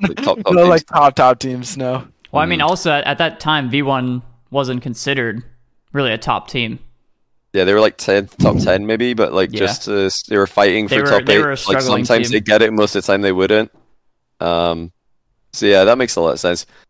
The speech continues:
Speaker 1: But yeah, the, yeah, the Reddit were not happy about it. I mean, I can speak from first-hand experience, you know, and when, when you're working at these events, when you're working, C J was working at the desk at the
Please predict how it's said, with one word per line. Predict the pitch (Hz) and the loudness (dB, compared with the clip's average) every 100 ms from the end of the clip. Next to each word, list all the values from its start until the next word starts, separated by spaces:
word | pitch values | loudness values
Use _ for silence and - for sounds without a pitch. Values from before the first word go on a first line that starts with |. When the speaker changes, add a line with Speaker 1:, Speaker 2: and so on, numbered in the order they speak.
| _ _ | _ _
Speaker 1:
But | 107 | 0
yeah, | 110 107 | 4 4
the, | 98 107 107 _ _ _ _ _ | 4 2 0 _ _ _ _ _
yeah, | - 104 | -2 -2
the | 98 | 2
Reddit | 110 147 180 | 2 4 2
were | 151 | 2
not | 123 | 4
happy | 107 110 139 | 4 2 2
about | 123 101 | 2 4
it. | 95 | 4
I | 101 | 2
mean, | 110 104 _ _ _ - | -2 -4 _ _ _ -2
I | 120 | 0
can | 127 143 | 0 -2
speak | 131 147 143 | -2 -2 -2
from | 135 110 | -2 -2
first-hand | 117 107 - 101 | 0 0 0 0
experience, | 90 107 107 98 85 - | 0 0 2 2 -2 -4
you | 92 | -2
know, | 92 90 | 0 0
and | - 92 92 92 - | 0 -2 -2 -10 -8
when, | 92 95 | -4 -4
when | - 92 90 | -2 -2 0
you're | 92 87 | 0 2
working | 98 - 95 90 87 | 0 0 -4 -4 -8
at | 95 90 | -2 -2
these | - 113 92 | 0 -4 0
events, | 92 85 - | 0 0 -2
when | 85 | -2
you're | 87 | 0
working, | 90 - 87 | 0 0 -4
C | 76 98 | -4 -2
J | 92 | 0
was | 87 | 0
working | 90 87 85 | 0 -2 -4
at | |
the | 82 | 0
desk | 90 82 - | 0 0 -2
at | 76 - | -6 -2
the | 90 87 85 | 0 0 -2